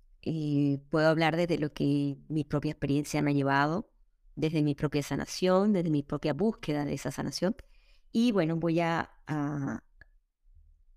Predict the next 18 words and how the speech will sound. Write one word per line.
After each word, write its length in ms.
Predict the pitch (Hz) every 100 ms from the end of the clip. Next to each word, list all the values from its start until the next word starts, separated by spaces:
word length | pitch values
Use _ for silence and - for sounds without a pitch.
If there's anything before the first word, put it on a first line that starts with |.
| -
a 100 | 190
desarrollar 640 | 175 185 165 170 196 190
todo 160 | - 170
este 200 | 170 170
tema 320 | - 165 165
hoy 260 | - 208 320 - _ - - _ _ _ - _ -
con, 500 | 185 180 190 202 208
o 180 | - 156
de 140 | 147 151
la 100 | 165
mano 400 | 202 180 202 - - - _ -
de 220 | 156 151
una 280 | 147 156 165
grande 580 | 196 190 170 160 185 - - - _ -
que 240 | 156 156
es 160 | 156 -
Ivonne 380 | 180 156 156 151
Laborda. 480 | 143 135 127 139